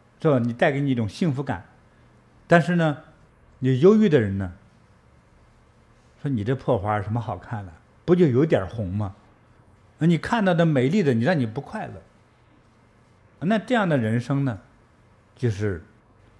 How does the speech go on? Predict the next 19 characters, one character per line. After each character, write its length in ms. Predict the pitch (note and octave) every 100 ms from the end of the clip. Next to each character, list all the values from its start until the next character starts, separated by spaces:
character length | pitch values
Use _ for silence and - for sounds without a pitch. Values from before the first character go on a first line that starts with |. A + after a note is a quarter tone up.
| _ _ _ _
还 220 | F#2+ A#2
是 160 | E3+
缺 240 | C3+ - C#3
少 200 | A#2 F#2
了 80 | G2+
一 100 | G#2+
点 260 | G2+ E2 - _ _ _ _ _ _ _
正 180 | D#3+ A#2+
面 220 | A2+ F#2+
的 80 | F#2
东 200 | F2+ F#2
西， 180 | - _ _ _ _ _ _ _ _ _ -
少 220 | - F#2
了 80 | A2+
一 40 |
点 220 | A#2 G2+
福 240 | F#2 - F#2+
气 300 | - B2+
啊。 80 | F#2+